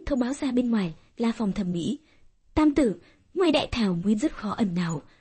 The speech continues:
hơi phi hành nhanh một chút, là khí lưu sẽ cuốn đám cỏ dại,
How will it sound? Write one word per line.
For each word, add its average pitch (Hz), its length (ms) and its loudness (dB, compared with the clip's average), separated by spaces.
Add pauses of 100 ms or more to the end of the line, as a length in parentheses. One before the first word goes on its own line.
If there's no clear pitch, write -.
(160)
hơi 330 180 2
phi 302 220 0
hành 196 280 0
nhanh 196 220 0
một 175 140 -2
chút, 359 220 6 (380)
là 285 140 2
khí 285 160 4
lưu 320 220 6
sẽ 294 140 -2
cuốn 202 200 0
đám 196 180 -2
cỏ 202 140 -2
dại, 208 260 -2